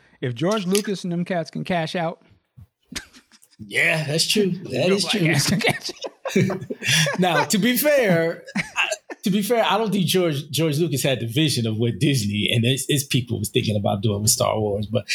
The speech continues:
Speaker 2: you're right. <laughs> He, he went and he took the check and he sold out and took the check and went home.
Speaker 1: And got, and got generational wealth.
Speaker 2: Yep.
Speaker 1: Right? Like,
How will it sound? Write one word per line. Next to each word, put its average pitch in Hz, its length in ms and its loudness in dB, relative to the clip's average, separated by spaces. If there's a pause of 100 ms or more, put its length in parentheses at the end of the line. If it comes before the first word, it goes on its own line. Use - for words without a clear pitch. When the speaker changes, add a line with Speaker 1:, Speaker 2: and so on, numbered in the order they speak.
(120)
Speaker 2:
you're 147 180 -2
right. 135 320 2
<laughs> - 60 -20 (180)
He, - 560 2 (500)
he 190 200 4
went 190 140 2
and 143 100 -4
he 170 160 0
took - 200 -2
the 123 60 -6
check 131 360 0
and 117 100 0
he 151 120 2
sold 147 340 0
out 131 100 0
and 131 100 -4
took 123 140 -4
the - 80 -12
check 123 300 0
and 113 100 0
went 117 120 2
home. 123 360 0 (380)
Speaker 1:
And 156 180 -2
got, 151 240 0 (400)
and 143 180 -4
got 151 180 -2
generational 175 600 -2
wealth. 277 240 -8 (520)
Speaker 2:
Yep. - 300 0 (160)
Speaker 1:
Right? 214 280 -14
Like, 117 240 -8